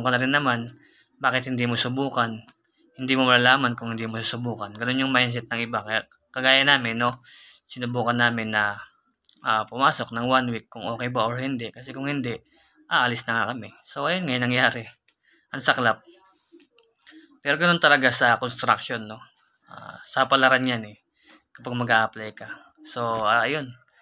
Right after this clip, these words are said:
Share ko lang yung aking, ah, experience ngayong, ah, linggo.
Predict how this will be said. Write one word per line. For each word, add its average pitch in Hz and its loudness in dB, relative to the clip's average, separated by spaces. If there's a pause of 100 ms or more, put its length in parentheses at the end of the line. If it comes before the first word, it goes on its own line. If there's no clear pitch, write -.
(400)
Share 143 4
ko 151 2
lang 151 4
yung 139 4
aking, 135 2
ah, 117 6
experience 123 -4
ngayong, 117 -4
ah, 104 -2
linggo. 107 -8